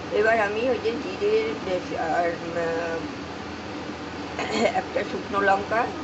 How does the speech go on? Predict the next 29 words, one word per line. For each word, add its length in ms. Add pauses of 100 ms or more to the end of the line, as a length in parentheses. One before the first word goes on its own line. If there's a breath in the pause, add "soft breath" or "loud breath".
(100)
জিরে 320 (240)
আর 160
একটু 220 (100)
পাঁচফোড়ন 540
দিয়ে 200
একটা 240
গুঁড়ো 240
করে, 160 (100)
ভেজে 300 (120)
গুঁড়ো 260
করে 160 (100)
রেখেছি, 300 (120)
শুকনো 360
ভেজে, 260 (560)
সেই 220
গুঁড়োটা 340 (220)
দিয়ে 220
দিলাম। 220 (1120)
দিয়ে 260
এবার 240
মিশিয়ে 400
নেব। 120 (220)
মিশিয়ে 520
এটা, 160 (260)
এই 80 (640)
গুঁড়োটা 340 (120)
দিলে 300
না 80 (240)
খুব 180